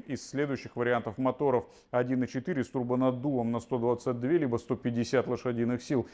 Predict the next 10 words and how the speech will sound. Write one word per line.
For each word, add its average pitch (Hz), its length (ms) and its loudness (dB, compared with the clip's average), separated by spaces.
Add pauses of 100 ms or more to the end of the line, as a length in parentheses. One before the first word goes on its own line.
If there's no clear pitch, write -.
(160)
один 123 300 4
и 123 40 4
шесть 175 240 0
в 120 60 0
атмосферном 123 580 0
исполнении, 120 600 0 (240)
восемьдесят 120 600 -2
пять 120 180 2
лошадей 117 420 0
в 113 80 -2